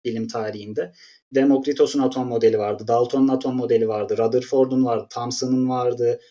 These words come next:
Bohr'un vardı, şu anki standart modelimiz farklı. Şöyle baktığımız zaman gerçekten de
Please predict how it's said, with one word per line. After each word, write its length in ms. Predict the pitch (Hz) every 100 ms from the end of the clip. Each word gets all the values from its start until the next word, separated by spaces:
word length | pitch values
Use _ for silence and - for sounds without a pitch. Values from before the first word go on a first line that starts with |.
| _ -
Bohr'un 420 | 113 110 127 135
vardı, 420 | 139 135 131 135
şu 160 | 131 123
anki 260 | 127 135
standart 460 | - 139 135 135 -
modelimiz 480 | 135 135 131 131 -
farklı. 500 | 135 127 127 185 _ _ _ _
Şöyle 200 | - 131
baktığımız 440 | 135 139 165 175 160
zaman 260 | 135 196
gerçekten 640 | 185 180 175 151 147 131 165
de 200 | 226